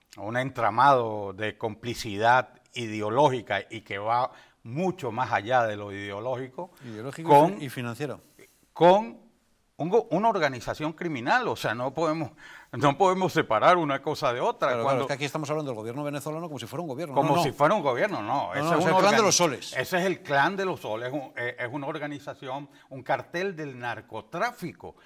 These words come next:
Speaker 1: O sea, ¿cómo, cómo, cómo se le, se, se les olvida eso, no? Cada vez que se toman una foto con ellos,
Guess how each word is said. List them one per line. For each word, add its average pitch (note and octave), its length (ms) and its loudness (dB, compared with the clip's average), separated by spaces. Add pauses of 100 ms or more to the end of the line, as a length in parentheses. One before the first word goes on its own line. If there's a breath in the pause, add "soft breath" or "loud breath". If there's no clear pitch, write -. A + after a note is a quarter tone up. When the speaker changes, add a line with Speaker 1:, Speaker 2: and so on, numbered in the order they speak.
(260 soft breath)
Speaker 1:
O - 40 -18
sea, A2+ 200 0
¿cómo, D#3+ 320 -8
cómo, F#3+ 380 -8 (120)
cómo D3+ 280 -6
se E3 220 -8
le, B2 160 -6 (300 loud breath)
se, A#2 360 -6
se A#2 160 -8
les A2+ 140 -8
olvida D3 600 -4
eso, E3 300 -8
no? C3+ 220 -6
Cada D#3+ 200 6
vez G#3+ 100 0
que G#3+ 120 -6
se E3 140 -8
toman F3 320 -4
una D3+ 180 -4
foto A#2 360 -12
con G2+ 160 -12
ellos, F2+ 320 -10